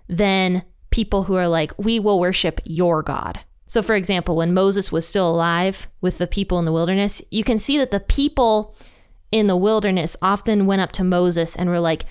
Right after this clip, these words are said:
"Go speak to your God," or, "We will serve your God, Moses." But they never called Yahweh their God.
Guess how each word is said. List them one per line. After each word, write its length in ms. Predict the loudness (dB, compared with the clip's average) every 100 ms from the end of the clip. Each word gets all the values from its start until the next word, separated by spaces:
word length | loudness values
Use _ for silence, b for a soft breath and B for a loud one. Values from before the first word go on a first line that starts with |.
| b
"Go 140 | 0 0
speak 320 | 0 -4 -4
to 140 | -6 -2
your 320 | 0 2 0
God," 460 | 0 0 0 -2 -8 b b b
or, 240 | 0 2
"We 200 | 2 0
will 280 | 0 0 0
serve 340 | 0 0 0
your 240 | 2 2 2
God, 400 | 2 2 2 -2 -8 -20 -20 -2
Moses." 720 | 0 2 2 0 -2 -8 -12 -6
But 140 | -2
they 80 | 0
never 240 | 0 0 -2
called 340 | 0 0 0
Yahweh 580 | 0 0 0 0 -2 -4 -8
their 440 | -6 0 0 0
God. 360 | -2 -6 -6